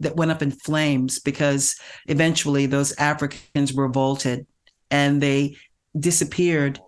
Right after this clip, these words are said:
into the forest with the indigenous people. And, um, that's where they stayed. And this was light years before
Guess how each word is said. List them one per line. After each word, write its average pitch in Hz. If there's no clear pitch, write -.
into 147
the 139
forest 151
with 147
the 156
indigenous 143
people. 165
And, 139
um, 139
that's 156
where 151
they 139
stayed. 147
And 160
this 185
was 160
light 160
years 143
before 143